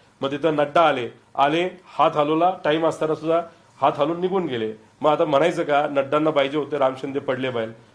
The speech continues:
उगाच काहीतरी तुम्ही विषय घेऊन तिथं बोलत आहात आणि एक वेगळं भावनिक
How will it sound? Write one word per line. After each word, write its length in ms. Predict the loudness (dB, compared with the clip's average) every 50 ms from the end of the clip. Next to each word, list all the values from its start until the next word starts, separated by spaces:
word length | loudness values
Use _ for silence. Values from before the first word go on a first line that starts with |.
| _ -16 -12
उगाच 440 | -4 0 2 4 4 2 0 -2
काहीतरी 300 | -4 -4 -4 -4 -4 -6
तुम्ही 240 | -8 -6 -4 -6 -6
विषय 280 | -6 -6 -6 -4 -4 -4
घेऊन 180 | -4 -6 -6
तिथं 360 | -8 -10 -8 -2 0 0 0 -2 -4 -8 -20 _ _ _ -12
बोलत 320 | -6 -4 0 0 0 2
आहात 220 | 0 0 0 0 -2 -4 -12 _ _ -6
आणि 180 | -4 -2 -2
एक 100 | -2 -4 -4
वेगळं 320 | -6 -10 -8 -4 -2 -2
भावनिक 460 | 0 0 0 -2 -2 -2 -4 -6 -6